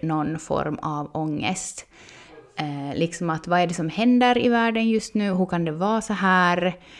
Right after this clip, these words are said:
Eh, hur pratar vi med våra barn om det här? Själv så har jag legat på kvällarna nu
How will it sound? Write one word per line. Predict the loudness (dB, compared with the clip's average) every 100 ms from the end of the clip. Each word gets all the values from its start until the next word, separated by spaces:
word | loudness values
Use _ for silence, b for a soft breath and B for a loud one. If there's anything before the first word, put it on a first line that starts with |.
| B B
Eh, | -2 0 0 -2
hur | 0 2 2 2 -2 -12 _ -10
pratar | 0 4 4 2
vi | -2 -4 -4
med | -4
våra | -2 -2 -2 -2
barn | 0 2 2 0 -2 -2
om | -2 0
det |
här? | 0 4 6 6 4 -2 B B B B B B B
Själv | 2 4 4
så | 4
har |
jag | 6 6
legat | 4 2
på | 0
kvällarna | 2 2 4 4 2
nu | 2 2